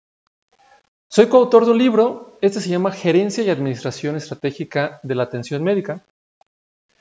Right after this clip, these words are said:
Este libro reúne a cuarenta especialistas de más de diez países en toda América Latina. De hecho, cuando lo hice fue casi sin querer. ¿Por qué? Porque un muy buen amigo, el director, bueno, el coordinador de este diplomado, el de-, el doctor Fajardo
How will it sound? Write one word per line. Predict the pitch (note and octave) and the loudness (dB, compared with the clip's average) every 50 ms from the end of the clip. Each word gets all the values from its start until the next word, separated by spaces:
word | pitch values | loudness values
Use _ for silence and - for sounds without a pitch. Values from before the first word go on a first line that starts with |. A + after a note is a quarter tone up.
| _ _ - | _ _ -2
Este | G#3+ G#3 G#3 B3 | 0 0 2 2
libro | B3+ A#3+ B3+ C4 | 0 2 2 4
reúne | A3+ G3+ G3+ G3+ G3+ A3 | 4 4 4 4 2 0
a | G#3 | 2
cuarenta | G3 E3 E3+ F3 F3 F#3 | 2 2 2 2 0 -4
especialistas | F3 - F3 D#3 - E3+ D3+ D#3+ D3+ D#3+ F#3+ E3 | -4 -4 -6 -6 -4 -4 -4 -4 -4 -4 -6 -4
de | D3+ C#3 | -4 -4
más | C3+ C#3+ C#3+ | -4 -4 -4
de | D3 C#3 | -4 -4
diez | C3+ C#3+ C3+ C#3 | -4 -6 -6 -4
países | - F#3 G#3 A#3+ A3+ - - A#2+ G#2 - - - - - _ _ _ _ _ _ _ - | -2 -2 -2 -2 -2 -6 -8 -10 -12 -12 -16 -20 -20 -20 _ _ _ _ _ _ _ -8
en | C3+ B2 A#2+ | -8 -2 2
toda | D3 C#3+ C#3+ | 4 4 4
América | C#3 C#3 C3+ C3+ C3+ A#2+ | 4 0 -4 -4 -4 -6
Latina. | A#2+ A#2+ - - E3 D3+ - _ _ _ _ _ _ _ _ _ _ _ _ _ - | -6 -6 -10 -12 -18 -18 -20 _ _ _ _ _ _ _ _ _ _ _ _ _ 2
De | - F#3 | 4 4
hecho, | F#3+ - - A#3 A3+ - - - - | 4 4 2 2 2 2 0 -8 -2
cuando | - F#3 F3 D#3+ D3 D#3+ | 2 2 2 4 4 4
lo | D#3 F3 | 4 4
hice | G3 F#3+ - - G3 | 4 4 2 -2 -2
fue | F#3+ - F#3+ - - | -2 -2 -4 -6 -4
casi | - G#3+ G#3 G#3 G#3 G#3+ | 0 0 0 0 0 -6
sin | G3 - - - - F#3+ F3+ F3+ F3+ D#3+ - | -10 -10 -12 -12 -8 -4 -4 -4 -4 -4 -2
querer. | - G3 G#3+ A#3+ G#3+ D#3 D3+ - - - - | 0 2 4 4 4 2 0 -6 -12 -8 -2
¿Por | - F#3+ F3+ - | 0 0 0 2
qué? | G#3 A3 A3+ | 2 2 2
Porque | A3 - - - - - F#3+ F3+ - - - F3 F3+ | 0 -6 -14 -10 -2 0 0 0 0 0 0 0 2
un | G3 G#3 G3+ | 2 2 0
muy | G3+ G#3 G#3+ | 0 0 0
buen | G3+ G3+ G3+ G3 | 0 0 2 2
amigo, | F#3+ F3 F3 F3+ F#3 F3+ E3+ F3+ F3+ | 2 0 0 0 -2 0 0 0 0
el | E3+ | 0
director, | D3 C3+ C3 B2 - - D#3 D#3 | 0 0 0 0 -2 0 0 0
bueno, | D3 C#3 C3 B2+ | 2 0 -2 -2
el | A#2 - | -6 -4
coordinador | - C3 C3 C3 C3 C3 C#3+ D#3 D#3 D3+ | -2 0 2 2 4 6 6 6 6 6
de | C#3+ D3 | 2 -2
este | C#3+ D3 D#3+ D3 | -2 -2 -4 -4
diplomado, | C3+ C3+ C#3 C3 C3 C#3 D3+ D3 C#3+ C#3+ | -4 -4 -4 -4 0 2 2 2 2 2
el | C#3 C3 | -2 -2
de-, | B2+ C3+ - | -6 -6 -8
el | D#3+ C3+ | -8 -8
doctor | B2 A#2 - - D3 C#3+ | -8 -6 -2 -2 -2 -2
Fajardo | - F3 - F#3+ F3+ E3+ D#3+ E3 E3+ E3 | -2 -6 -2 0 2 4 4 2 2 -2